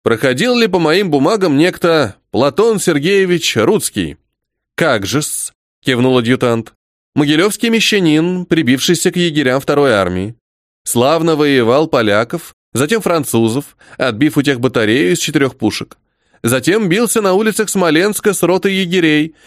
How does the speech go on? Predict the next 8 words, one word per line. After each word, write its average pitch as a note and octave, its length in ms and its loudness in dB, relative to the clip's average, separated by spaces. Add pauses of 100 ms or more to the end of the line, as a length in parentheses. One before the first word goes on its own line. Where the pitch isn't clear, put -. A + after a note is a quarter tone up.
(120)
дав C#3 320 0
возможность D#3+ 640 0
дивизии C#3 460 2
Паскевича D3 720 0
отступить C#3+ 480 -2
в - 80 -16
полном D3+ 320 2
порядке, A#2+ 540 -2